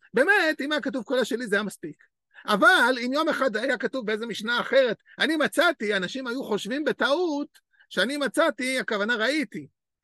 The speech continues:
לכן פה, בתחילת מסכת בבא מציעא,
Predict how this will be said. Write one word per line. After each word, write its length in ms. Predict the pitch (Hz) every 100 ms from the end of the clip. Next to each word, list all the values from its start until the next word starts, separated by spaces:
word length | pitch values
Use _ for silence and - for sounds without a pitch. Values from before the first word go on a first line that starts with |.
| _ -
לכן 260 | 175 254 294 -
פה, 400 | 320 311 262 277 _ _
בתחילת 760 | 160 - - 160 156 285 320 214
מסכת 760 | 262 254 - 294 285 269 294
בבא 460 | 202 143 240 339 320 320
מציעא, 600 | 311 - 285 427 302 185